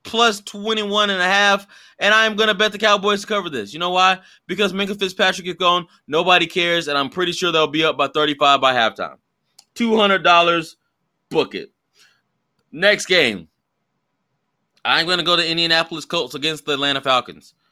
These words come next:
um, minus one and a half. If you look at what Minnesota did to the Falcons last week, um, and really this is one of the reasons why I wouldn't be concerned about the Saints making the playoffs if Drew Brees didn't play until the playoffs.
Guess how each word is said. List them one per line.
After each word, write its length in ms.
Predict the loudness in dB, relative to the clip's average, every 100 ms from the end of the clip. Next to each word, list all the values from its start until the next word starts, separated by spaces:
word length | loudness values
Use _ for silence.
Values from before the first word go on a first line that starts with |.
| _ _
um, 340 | -2 0 0 0
minus 400 | 0 2 0 -2
one 180 | -2
and 100 | -2
a 40 | 0
half. 300 | 0 -2 -6 _ -16
If 140 | -12 -4
you 80 | 0
look 160 | 0
at 100 | 2
what 380 | 4 6 4 0 -20 _ _ -16
Minnesota 580 | -4 -2 -2 0 0 2
did 300 | 2 0 0
to 640 | 2 4 4 4 0 -2 _ _
the 100 | -8
Falcons 500 | 0 2 4 0 -4
last 320 | 2 2 2
week, 340 | -2 -4 -6 -20 _ _ -4
um, 760 | 2 4 4 4 2 -4 -14 _ _ -10
and 120 | -8
really 240 | -4 -4 -4
this 180 | -8 -14
is 80 | -14 -16 -16
one 260 | -10 -6 -4
of 40 |
the 80 | -4
reasons 320 | -6 -8 -6
why 180 | 0 2
I 60 | 2
wouldn't 280 | 0 -4
be 120 | -4 -4
concerned 400 | -6 -2 0 0
about 200 | -2 -2
the 60 |
Saints 220 | -4 -4
making 180 | -4 -8
the 60 | -6
playoffs 380 | 0 2 0 -6
if 80 |
Drew 160 | -8 -4
Brees 240 | -2 -2
didn't 200 | 0 -4
play 200 | 0 2
until 200 | 2 0
the 80 | -4
playoffs. 420 | -2 2 2 0